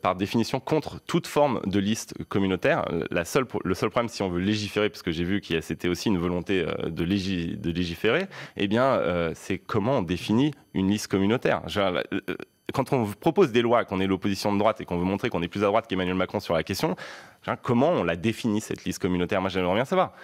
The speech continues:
C'est la présence, euh, de, d-, d'Arabes sur la liste ? Enfin, je veux dire, <laughs> c'est, c'est quoi,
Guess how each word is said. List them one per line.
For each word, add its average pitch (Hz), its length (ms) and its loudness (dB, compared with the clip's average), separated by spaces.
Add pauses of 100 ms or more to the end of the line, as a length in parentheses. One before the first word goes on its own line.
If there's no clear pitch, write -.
(140)
C'est - 180 0
la 107 100 6
présence, 127 440 0
euh, 92 320 4 (400)
de, 92 540 2
d-, 92 140 0
d'Arabes 107 340 0
sur - 140 -2
la 127 80 2
liste ? 190 340 -6 (100)
Enfin, 104 180 0
je 95 60 -2
veux 107 80 2
dire, 117 40 -2
<laughs> - 40 -10
c'est, 127 240 0
c'est 151 180 2
quoi, 156 320 2